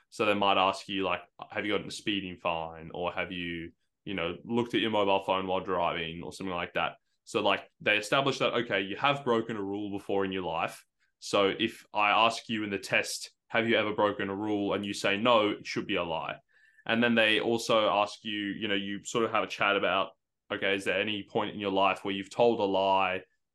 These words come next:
to prevent yourself from getting in trouble? And you might think of an example, like I had one from my childhood. So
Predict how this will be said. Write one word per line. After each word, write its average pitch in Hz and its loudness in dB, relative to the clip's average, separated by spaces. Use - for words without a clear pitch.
to 113 -6
prevent 104 0
yourself 104 0
from 101 -8
getting 95 0
in 92 -6
trouble? 95 0
And 95 -4
you 95 -6
might 95 0
think 104 -2
of 98 -4
an 98 -4
example, 92 -4
like 90 -4
I 95 2
had 92 -2
one 92 -2
from 90 -6
my 90 -4
childhood. 95 -2
So 95 2